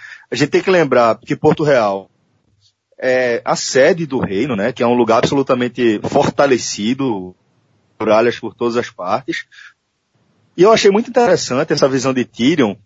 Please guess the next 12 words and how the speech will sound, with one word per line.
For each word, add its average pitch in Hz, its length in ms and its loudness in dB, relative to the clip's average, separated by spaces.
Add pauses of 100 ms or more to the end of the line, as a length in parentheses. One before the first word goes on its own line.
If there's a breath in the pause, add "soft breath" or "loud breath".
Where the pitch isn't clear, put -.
(160)
de 127 120 -2
que 139 520 2
é 139 140 2
importante 202 580 -2
você 214 360 0
ir 269 80 -2
minando 190 640 0
aos 131 180 0
pouquinhos. 113 460 -6
Você 110 200 -4
não 170 120 0
precisa 220 560 -4